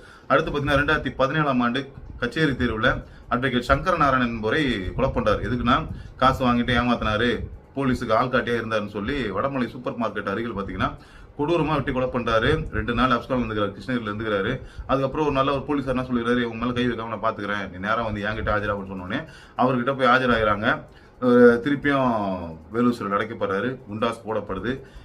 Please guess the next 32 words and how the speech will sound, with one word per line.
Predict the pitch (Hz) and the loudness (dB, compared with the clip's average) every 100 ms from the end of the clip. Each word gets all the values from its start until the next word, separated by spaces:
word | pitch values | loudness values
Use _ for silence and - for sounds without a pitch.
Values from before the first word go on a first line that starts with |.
| - - | -20 0
பத்து | 131 - | 0 2
மாதம் | 151 147 156 | 0 2 2
கழித்து | 143 139 135 | 2 0 0
தான் | 139 147 | -2 -2
குண்டாசை | 135 143 131 | -2 -2 -2
முடிச்சுட்டு | 127 123 | -4 -2
வெளியே | 131 135 | -2 0
வர்றாரு. | 127 123 120 120 | 2 4 2 0
அடுத்து | 110 123 123 | 0 0 0
பாத்தீங்கன்னா, | 127 123 123 135 | 0 2 2 2
நிறைய | 117 131 | 4 2
கஞ்சா | 110 113 127 | 0 0 2
வழக்குகள், | 117 110 104 127 | 0 -2 -2 -2
மாமூல் | 110 117 120 | 0 0 0
வழக்குகள் | 110 104 117 | -2 -2 -2
நிறைய | 110 107 127 143 | 0 0 0 0
வாங்குறாரு. | 131 135 127 101 - - - - - - | 0 2 0 -2 -10 -18 -10 -10 -10 -8
கிட்டத்தட்ட | 123 127 156 151 | -4 0 0 0
பாத்தீங்கன்னா, | 143 143 160 143 | 0 2 4 2
இரண்டாயிரத்தி | 143 160 151 139 | 2 2 2 0
பத்து, | 131 - 123 | 0 -2 0
பதிமூணுல | 127 151 151 | 0 2 -2
இருந்து | 135 143 | -2 0
பதினஞ்சு | 131 139 131 | 2 2 0
வரைக்கும் | 123 120 139 | -2 -2 -4
சிறைக்குள்ள | 135 143 139 | -4 -4 -2
பாத்தீங்கன்னா, | 117 104 117 | -4 -2 -2
இவர் | 123 110 123 | -2 -4 -4
தான் | |
செல்லக்குட்டி | 120 123 117 104 | -2 -4 -4 -4
எல்லா | 101 107 | -2 0
ரவுடிகளுக்கும். | 113 110 101 98 | -2 -6 -8 -10